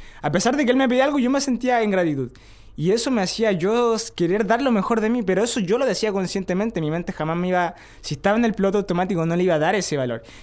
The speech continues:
Y a cada cosa, de repente estar en un parque, ver, puedo dar muchos como cosas al, al apreciar algo y el hecho de tú darle una interpretación, darle un,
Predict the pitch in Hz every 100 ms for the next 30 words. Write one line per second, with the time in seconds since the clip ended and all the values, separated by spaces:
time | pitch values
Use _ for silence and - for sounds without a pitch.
0 | - 160 156 254 262 - 226 175 175 165
1 | 160 208 202 - 185 180 147 131 156 175
2 | 175 170 160 170 175 160 147 - - -
3 | - - - - 226 254 240 - 147 139
4 | 160 185 180 190 220 226 - 175 127 233
5 | 254 196 156 156 156 165 160 151 151 -
6 | 226 220 247 254 214 185 170 160 160 190
7 | - 185 160 214 240 233 226 208 175 -
8 | 165 156 139 - 214 233 185 196 208 190
9 | 175 160 139